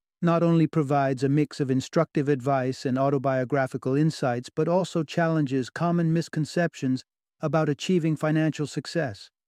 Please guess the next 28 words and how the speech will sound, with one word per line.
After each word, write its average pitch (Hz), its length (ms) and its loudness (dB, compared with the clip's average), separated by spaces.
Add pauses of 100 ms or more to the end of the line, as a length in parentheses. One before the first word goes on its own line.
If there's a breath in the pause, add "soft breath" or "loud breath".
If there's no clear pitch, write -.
(600)
Robert 175 400 4
T 175 180 2
Kiyosaki, 156 840 0 (340)
best-selling 165 560 2
author 151 440 0
and 127 140 0
founder 160 400 2
of 135 220 -2
Rich 175 260 0
Global 156 420 2
L 156 220 2
L 139 160 0
C 139 420 0 (300)
and 160 160 2
the 160 60 4
Rich 180 320 2
Dad 170 340 2
Company, 104 480 -4 (500)
shares 180 380 2
his 160 160 2
expertise 175 800 -2
alongside 151 640 0
Sharon 165 640 2
L 156 240 0
Lecter, 151 500 -2 (560)
an 160 120 4
esteemed 196 500 4
businesswoman 139 840 2